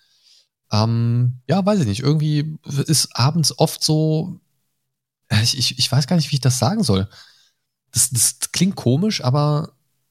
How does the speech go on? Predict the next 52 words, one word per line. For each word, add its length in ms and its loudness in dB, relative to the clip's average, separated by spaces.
manchmal 420 0
habe 120 2
ich 160 -2
abends 440 0
keinen 420 2
Nerv 340 2
oder 140 2
keine 280 0
Lust 400 0
mehr 120 0
auf 100 -2
so 100 -2
einen 100 2
gemeinsamen 640 0
Filmeabend, 680 0
setz 180 0
mich 100 0
dann 140 0
aber 140 2
trotzdem 440 0
oben 240 2
an 140 0
den 140 2
P 120 -2
C 180 0
und 100 2
gucke 260 0
nebenbei 380 0
einen 240 0
Film. 360 0
Das 120 2
ist 140 2
irgendwie 320 0
komisch. 720 -2
Ich 100 -20
kann 160 0
das 140 -2
auch 80 2
nicht 180 0
genau 300 0
erklären, 720 -2
aber 120 0
es 100 2
ist 160 -2
so, 280 0
es 140 -2
ist 100 -2
so 80 0
eine 140 2
andere 340 0
Art 260 0
gucken 380 0